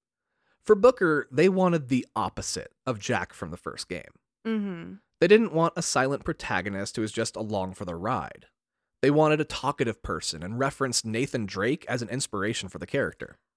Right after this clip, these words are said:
Speaker 2: Really?
Speaker 1: Yeah.
Speaker 2: I'm triggered.
Speaker 1: I know, it's kind of ironic, isn't it?
Speaker 2: Yeah.
Speaker 1: We'll get into why.
Speaker 2: <laughs>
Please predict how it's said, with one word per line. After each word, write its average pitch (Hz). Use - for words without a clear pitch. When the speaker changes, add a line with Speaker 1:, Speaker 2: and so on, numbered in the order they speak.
Speaker 2:
Really? 294
Speaker 1:
Yeah. 87
Speaker 2:
I'm 208
triggered. 160
Speaker 1:
I 151
know, 143
it's 135
kind 170
of 165
ironic, 120
isn't 120
it? 151
Speaker 2:
Yeah. 170
Speaker 1:
We'll 151
get 160
into 143
why. 98
Speaker 2:
<laughs> 240